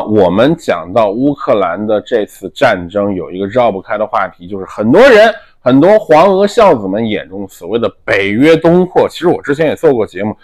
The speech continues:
这哪是北约东扩啊？这明明就是东欧西逃嘛！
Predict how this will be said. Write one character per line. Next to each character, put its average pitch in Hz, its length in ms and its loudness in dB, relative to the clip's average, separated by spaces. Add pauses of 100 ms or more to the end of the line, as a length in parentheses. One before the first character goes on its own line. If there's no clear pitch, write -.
(180)
这 349 80 -2
哪 92 300 -2
是 262 180 0
北 85 240 -10
约 127 200 2
东 175 240 0
扩 269 260 -2
啊？ - 100 -4
这 185 80 -8
明 165 200 -2
明 277 180 0
就 320 100 4
是 139 100 4
东 196 140 2
欧 214 220 4
西 233 240 -8
逃 - 300 -8
嘛！ 175 160 2